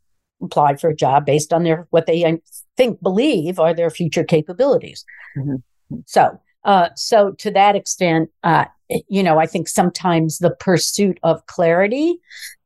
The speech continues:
Speaker 1: um, is, is, is sort of counter, but it, and the pursuit of clarity is obviously
Speaker 2: I hear you.
Speaker 1: the
Speaker 2: Yeah.
Speaker 1: goal. But I mean,
Speaker 2: Yeah, yeah, yeah.
Speaker 1: uh, you know, the judgment that comes with that as well, that women tend
Speaker 2: Yeah.
Speaker 1: to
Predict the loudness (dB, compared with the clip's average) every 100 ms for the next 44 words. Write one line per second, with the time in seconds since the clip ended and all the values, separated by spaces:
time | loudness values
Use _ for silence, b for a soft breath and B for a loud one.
0 | -2 0 2 -2 -2 2 2 0 -6 0
1 | 0 0 -2 -2 0 0 0 -2 -4 0
2 | 0 0 0 0 -2 -8 _ _ _ _
3 | -2 0 -2 0 -2 0 -2 0 0 2
4 | 0 0 -2 -2 0 0 0 -2 0 -2
5 | -4 _ -4 2 4 4 2 2 2 2
6 | 2 0 0 0 -2 -2 -4 2 2 2
7 | -20 _ 0 4 2 0 -14 -2 2 2
8 | 0 -4 -4 -6 0 0 2 -2 -2 2
9 | 2 2 0 2 2 2 0 -2 -2 0
10 | 0 0 -2